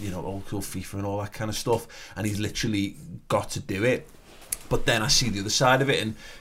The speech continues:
D T's actually a, a bit at the heart of this. When we played hashtag Football Street, I could see that he had that in him there, and he, he was, like, it was, uh, trying to start fights with people and what have you. And then when you see,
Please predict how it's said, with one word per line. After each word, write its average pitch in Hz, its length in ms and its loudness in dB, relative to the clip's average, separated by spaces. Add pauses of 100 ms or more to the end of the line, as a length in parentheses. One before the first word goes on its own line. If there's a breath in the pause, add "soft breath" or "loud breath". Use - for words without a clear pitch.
(360 loud breath)
D 143 120 10
T's 147 220 6
actually 143 320 6
a, 113 80 4
a 110 100 -2
bit 107 160 2
at 107 40 6
the 104 80 6
heart 104 320 2
of 160 60 -2
this. - 260 4 (400 loud breath)
When 123 180 6
we 127 100 10
played 127 360 6
hashtag 139 420 2
Football 113 340 4
Street, 180 480 0 (840 loud breath)
I - 80 2
could 147 200 2
see 120 300 4
that 120 140 4
he 117 60 4
had 110 220 2
that 110 160 4
in 110 120 0
him 107 140 -4
there, 110 280 6
and 110 100 2
he, 107 80 0
he 107 200 -6
was, 104 180 -4
like, 104 300 -6
it 110 80 -10
was, 117 180 -10 (140)
uh, - 160 -10 (220)
trying 123 280 2
to 123 60 0
start 117 220 2
fights 110 340 2
with - 100 -4
people 131 280 2
and 127 100 2
what 127 120 8
have 127 140 4
you. 139 140 8 (240 loud breath)
And 123 140 2
then 123 100 6
when 123 140 2
you 123 60 0
see, 143 580 6